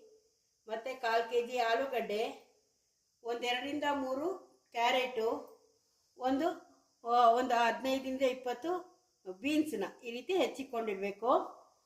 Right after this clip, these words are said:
ಇದು ತರಕಾರಿ. ಅದಕ್ಕೆ ರುಬ್ಲಿಕ್ಕೆ ಮಸಾಲೆಗೆ ಬೇಕಾದಂಥ ಸಾಮಗ್ರಿ ಪುದೀನ, ಟೊಮೆಟೊ, ಬೆಳ್ಳುಳ್ಳಿ, ಕೊತ್ತಂಬರಿ ಸೊಪ್ಪು, ಮತ್ತು ಈ ಲವಂಗ,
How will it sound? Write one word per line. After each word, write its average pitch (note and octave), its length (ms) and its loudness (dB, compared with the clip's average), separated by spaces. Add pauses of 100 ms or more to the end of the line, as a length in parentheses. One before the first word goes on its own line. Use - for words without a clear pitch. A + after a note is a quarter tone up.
(260)
ಇದು D#4 240 -4
ತರಕಾರಿ. A#3 440 4 (260)
ಅದಕ್ಕೆ C#4+ 360 -4 (580)
ರುಬ್ಲಿಕ್ಕೆ D#4+ 440 -2
ಮಸಾಲೆಗೆ C#4+ 520 2
ಬೇಕಾದಂಥ C4 460 2 (140)
ಸಾಮಗ್ರಿ B3+ 540 -2 (720)
ಪುದೀನ, C4+ 400 0 (920)
ಟೊಮೆಟೊ, B3+ 540 6 (680)
ಬೆಳ್ಳುಳ್ಳಿ, A#3 600 4 (600)
ಕೊತ್ತಂಬರಿ C#4 500 0
ಸೊಪ್ಪು, A3+ 440 -2 (800)
ಮತ್ತು B3 320 -2 (840)
ಈ B3+ 140 -8
ಲವಂಗ, C4 540 2